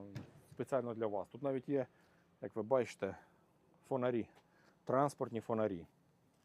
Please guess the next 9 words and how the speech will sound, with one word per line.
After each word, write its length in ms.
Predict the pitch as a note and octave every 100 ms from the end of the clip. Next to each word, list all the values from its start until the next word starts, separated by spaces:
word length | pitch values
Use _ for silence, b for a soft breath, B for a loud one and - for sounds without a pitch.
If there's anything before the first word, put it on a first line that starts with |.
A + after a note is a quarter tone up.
| _ _ _ _ _ _ _ _ -
Да, 200 | C#3 D3+
можливо, 380 | G#2 G2+ D3 F#3+
хтось 200 | - D3
скаже, 280 | - D3 D3
що 120 | -
тут 160 | C3+ E3+ - -
<clears throat> 200 | A3 -
ширина 440 | - D3+ D3+ D3+ B2
всього-навсього 720 | - B2 B2+ A#2 A2+ A2+ G#2+